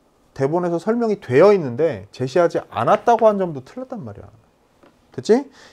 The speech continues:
이 번 갑니다. 청자 이는 브로콜리가 케일보다 키가 크게 자란다고 알고 있어. 자기의 선지식을 확인했어. 그 다음에 "이번에 케일과 브로콜리를 심을 계획인데 들은 것을 활용해봐야지." 이랬어요. 그러면 이 번.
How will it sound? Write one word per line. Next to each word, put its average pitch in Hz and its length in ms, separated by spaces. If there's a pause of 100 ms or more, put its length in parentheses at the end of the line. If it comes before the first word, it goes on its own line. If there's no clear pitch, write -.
이 117 160
번 147 180
갑니다. 127 400 (220)
청자 170 300
이는 165 500 (320)
브로콜리가 120 540 (160)
케일보다 160 420
키가 - 200
크게 175 200
자란다고 143 380
알고 98 320
있어. 87 320
자기의 120 240
선지식을 247 640
확인했어. 185 540 (160)
그 - 60
다음에 107 240 (360)
"이번에 175 260
케일과 240 280
브로콜리를 185 480
심을 180 300
계획인데 113 840 (520)
들은 180 360
것을 214 240
활용해봐야지." 208 1200
이랬어요. 101 320 (480)
그러면 104 380 (140)
이 110 160
번. 90 220